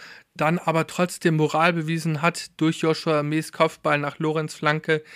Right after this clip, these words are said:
den Ausgleich erzielt hat und auch mit super vielen Flanken operiert hat. Man hat alles versucht,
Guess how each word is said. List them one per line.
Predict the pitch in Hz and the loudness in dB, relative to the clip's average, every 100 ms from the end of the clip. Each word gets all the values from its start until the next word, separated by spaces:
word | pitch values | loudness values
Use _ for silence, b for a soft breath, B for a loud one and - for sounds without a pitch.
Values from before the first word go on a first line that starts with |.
| B B | B B
den | 156 | -4
Ausgleich | 160 185 - 214 160 - _ | 2 2 4 2 2 -2 _
erzielt | - 147 - 226 220 208 | -6 -4 2 2 4 0
hat | 208 B B B - | -2 B B B 4
und | 202 214 | 4 4
auch | 175 - | -2 0
mit | 170 | -2
super | 214 226 | 0 -2
vielen | 185 202 | 0 0
Flanken | 180 196 220 | 4 2 2
operiert | - 165 214 233 | 0 2 2 2
hat. | - 165 | -2 -6
Man | 151 | -4
hat | 165 202 - | -2 -2 -2
alles | 180 214 214 | 0 2 2
versucht, | 202 175 196 208 - | 2 2 2 2 -4